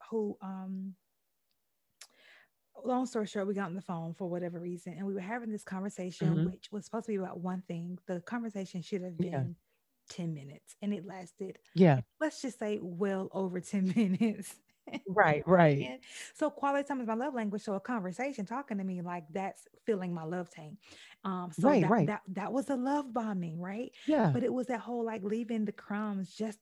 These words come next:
Speaker 1: just enough to make me feel
Speaker 2: Just enough.
Speaker 1: like, "Wait, is there something here?
Speaker 2: Yeah.
Speaker 1: Is there something here?" And then straight up disappeared. I'm talking
Speaker 2: Yeah,
Speaker 1: about,
Speaker 2: gone,
Speaker 1: like,
Speaker 2: gone.
Speaker 1: gone.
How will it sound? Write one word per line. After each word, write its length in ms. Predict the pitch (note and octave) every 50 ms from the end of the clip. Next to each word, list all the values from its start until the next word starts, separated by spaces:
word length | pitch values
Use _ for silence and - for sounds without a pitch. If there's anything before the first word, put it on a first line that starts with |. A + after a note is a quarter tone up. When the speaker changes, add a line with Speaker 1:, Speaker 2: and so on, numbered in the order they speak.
| _ -
Speaker 1:
just 320 | F3 - A#3 A3+ G#3+ _ -
enough 300 | A#3 A3+ A#3 A#3 A#3 -
to 60 | A3
make 120 | G#3+ G3+
me 100 | G3 G#3 G3+
feel 280 | - - - G#3+ G3+
Speaker 2:
Just 40 | G3+
enough. 280 | C#4+ C#4+ B3+ F3+ C#3 -
Speaker 1:
like, 80 | -
"Wait, 380 | A3+ C4+ D4+ D4 A3 F3+ F3 -
is 200 | - F#3 F3+ E3
there 180 | - C4+ F4 G4
something 480 | - - D4 D#4 F4+ - _ C#4+ C4+
here? 400 | B3+ - - F#4 G4 G4+ G4 G4 F#4+ _ _ _ _ _ _ -
Speaker 2:
Yeah. 300 | B3+ D#4+ D4 F#3 C#3+ B2+ - _ _ _ -
Speaker 1:
Is 120 | A#3 A#3+
there 120 | D#4+ G4+ G#4 -
something 260 | - G4+ F#4+ - F#4
here?" 300 | F4 F4 F#4+ F#4+ F#4+ F4 - _
And 240 | C#4 C#4+ C4+ A#3+ G#3+
then 320 | C#4 D4 D#4 D#4 D#4 D4+
straight 280 | - - - C#4+ C#4 C4+
up 120 | B3 G3+
disappeared. 600 | G3 A#3 A#3+ - G3+ - A3+ G3+ F3 F3 F3 - - _ _
I'm 120 | - A#3 B3
talking 280 | - - - A3+ F4 F4
Speaker 2:
Yeah, 80 | D4 G3+
Speaker 1:
about, 80 | F3+
Speaker 2:
gone, 340 | - C#4+ D#4 D#4+ D4 F#3+ D3+
Speaker 1:
like, 20 | - - _ -
Speaker 2:
gone. 480 | D3+ B3 C#4+ D4 D4 D#4 D#4 D#4 D#4 C#4
Speaker 1:
gone. 840 | G#3 A#3 A#3+ B3 A#3 A3 G#3+ G#3 G3 F#3+ F#3 F#3 F3+ F3+ F3 F#3+